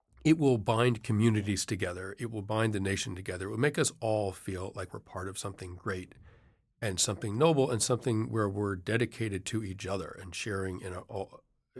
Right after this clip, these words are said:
in the experience of being a nation. And that, again, again, no other country is gonna destroy this country, but we could destroy ourselves if we tried. And, and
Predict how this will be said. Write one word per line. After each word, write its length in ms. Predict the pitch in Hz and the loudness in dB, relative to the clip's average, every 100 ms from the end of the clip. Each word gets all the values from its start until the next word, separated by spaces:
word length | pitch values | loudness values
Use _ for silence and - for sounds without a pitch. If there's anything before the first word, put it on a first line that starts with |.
| - | -12
in 240 | 110 98 95 | -8 -8 -8
the 100 | 92 | -8
experience 520 | - - 113 101 90 | -6 0 2 2 -2
of 120 | 90 | -6
being 200 | 98 92 | -8 -6
a 40 | |
nation. 380 | 87 92 - - | -8 -8 -8 -10
And 160 | 98 104 | -10 -2
that, 220 | 120 104 - - - _ _ _ _ _ - | 0 -2 -6 -20 -20 _ _ _ _ _ -4
again, 300 | 127 120 113 | 0 0 0
again, 460 | 117 107 117 101 107 | 0 4 6 6 8
no 160 | 123 | 8
other 160 | 120 104 | 8 6
country 340 | 110 101 107 | 4 2 0
is 80 | 92 | -2
gonna 220 | 98 92 | -2 -2
destroy 360 | 90 87 117 95 | -2 -2 -2 -2
this 140 | 92 | -4
country, 540 | - 92 - 92 92 - _ _ | -6 -8 -8 -10 -12 -16 _ _
but 220 | 110 110 98 | -6 -4 0
we 200 | 117 110 | 0 2
could 200 | 110 92 | -2 -4
destroy 420 | 95 - 95 87 | -6 -4 -4 -4
ourselves 460 | 92 - 92 90 | -4 -4 -4 -6
if 160 | 90 - | -12 -12
we 80 | 101 | -12
tried. 460 | - 98 95 95 - | -8 -8 -6 -6 -4
And, 240 | 104 92 110 | -6 -6 -6
and 260 | 98 95 | -8 -8